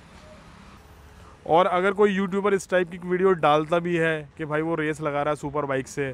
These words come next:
और कह रहा है कि भाई, मैंने ज़ी नाइन हंड्रेड लेके या Ninja thousand लेके मैंने एक तीन सौ सीसी की bike को हरा दिया और वो खुश हो रहा है,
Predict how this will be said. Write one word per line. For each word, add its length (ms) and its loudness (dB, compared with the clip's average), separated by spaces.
और 140 0
कह 140 8
रहा 140 8
है 120 4
कि 140 -4
भाई, 360 2
मैंने 600 2
ज़ी 220 -2
नाइन 160 2
हंड्रेड 260 2
लेके 340 0
या 100 2
Ninja 260 0
thousand 320 -2
लेके 220 -2
मैंने 200 0
एक 60 -4
तीन 200 -4
सौ 80 -6
सीसी 260 -6
की 100 -6
bike 220 -2
को 320 -2
हरा 280 2
दिया 200 2
और 140 4
वो 100 0
खुश 300 0
हो 80 4
रहा 120 4
है, 100 -6